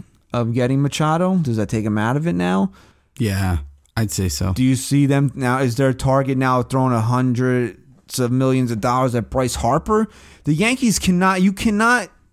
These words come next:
Speaker 1: sell me on an offseason where we don't walk away with one of those two guys now.
Speaker 2: You've said that for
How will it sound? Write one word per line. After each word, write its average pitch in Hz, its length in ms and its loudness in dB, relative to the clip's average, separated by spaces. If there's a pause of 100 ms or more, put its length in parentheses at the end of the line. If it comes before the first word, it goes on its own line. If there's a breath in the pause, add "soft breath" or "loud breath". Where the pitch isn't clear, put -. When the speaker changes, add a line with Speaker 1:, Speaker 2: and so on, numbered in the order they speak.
Speaker 1:
sell 196 280 2
me 185 120 4
on 180 100 4
an 170 80 4
offseason 156 480 2
where 135 100 2
we 139 120 2
don't 139 160 2
walk 135 240 2
away 127 180 0
with 120 120 0
one 123 120 0
of 117 60 0
those 113 120 0
two 120 140 -4
guys 92 300 -2
now. 78 220 -2
Speaker 2:
You've 110 240 0
said 107 300 -2
that 98 300 -2
for 92 640 -2